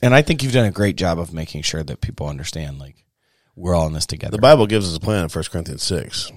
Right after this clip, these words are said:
Speaker 2: You know, is it lawful for me? Is it helpful for myself, others, and for the kingdom of God?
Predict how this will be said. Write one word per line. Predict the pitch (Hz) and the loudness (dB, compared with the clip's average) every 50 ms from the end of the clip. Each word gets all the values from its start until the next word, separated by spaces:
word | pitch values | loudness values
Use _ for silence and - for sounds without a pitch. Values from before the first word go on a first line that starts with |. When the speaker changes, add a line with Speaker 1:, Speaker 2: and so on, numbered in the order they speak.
| - - - - | -20 -20 -20 -12
Speaker 2:
You | - 92 | -8 -6
know, | 85 85 78 - | -4 -4 -4 -2
is | 98 95 | -2 -2
it | 98 90 | -2 0
lawful | 78 98 101 110 110 - 127 117 | 4 6 6 6 6 4 2 2
for | - 131 127 | 4 2 2
me? | 123 127 127 117 98 90 73 | 4 2 2 0 -2 -4 -4
Is | 87 90 82 | -4 -4 -4
it | 80 | -2
helpful | 55 - 107 110 - - 110 | 0 0 0 0 0 -4 -4
for | - 95 82 | -2 -2 -4
myself, | 82 85 80 78 76 - - 104 101 113 110 - | -4 -4 -4 -4 -4 -2 2 4 6 6 4 2
others, | - 87 92 98 98 87 - | 0 0 2 2 0 0 -2
and | 78 85 | -2 -4
for | - 80 | -4 -6
the | 64 | -4
kingdom | - - 98 104 101 101 | -4 -2 -2 -2 -2 -2
of | 95 87 | -4 -2
God? | 80 82 76 76 76 | -2 -2 -2 -2 -4